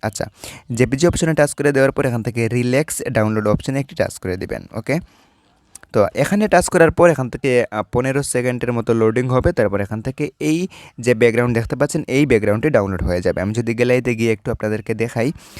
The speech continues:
ওকে, so এখান থেকে দেখতে পাচ্ছেন এই ব্যাকগ্রাউন্ডটি আমার, আহ, গ্যালারিতে ডাউনলোড হয়ে গেছে ফুল এইচডি কোয়ালিটিতে। এই দিয়ে কিন্তু আমি এখন সুন্দর পোস্টার ডিজাইন করতে পারবো। তো এই পদ্ধতি অবলম্বন করে আপনারা আপনাদের, আহ, পোস্টার বা ব্যানার ডিজাইনের জন্য সুন্দর সুন্দর ব্যাকগ্রাউন্ড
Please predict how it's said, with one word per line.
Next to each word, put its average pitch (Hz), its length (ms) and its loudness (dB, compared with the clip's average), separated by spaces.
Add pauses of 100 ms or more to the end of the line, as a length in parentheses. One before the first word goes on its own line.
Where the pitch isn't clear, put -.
(180)
ওকে, 117 200 -4
so 110 120 -4
এখান 120 140 -2
থেকে 123 140 0
দেখতে 113 240 -4
পাচ্ছেন 131 320 2
এই 113 140 6
ব্যাকগ্রাউন্ডটি 110 420 4
আমার, 98 260 -2
আহ, 101 220 -4
গ্যালারিতে 104 360 -2
ডাউনলোড 107 300 -2
হয়ে 107 100 0
গেছে 120 160 -2
ফুল 151 280 2
এইচডি 113 360 -2
কোয়ালিটিতে। 87 580 -4
এই 180 100 2
দিয়ে 120 160 2
কিন্তু 113 240 0
আমি 117 220 0
এখন 117 200 -2
সুন্দর 135 380 -2
পোস্টার 131 400 -4
ডিজাইন 104 240 -2
করতে - 280 -8
পারবো। - 320 -4 (140)
তো - 80 -6 (100)
এই 160 160 0
পদ্ধতি 170 420 0
অবলম্বন 110 480 2
করে 147 200 -2
আপনারা 98 380 -6
আপনাদের, 120 420 -4
আহ, - 480 -12
পোস্টার 170 460 0
বা 120 140 2
ব্যানার 135 320 4
ডিজাইনের 120 320 2
জন্য 131 180 0
সুন্দর 151 280 -2
সুন্দর 160 300 2
ব্যাকগ্রাউন্ড 120 400 2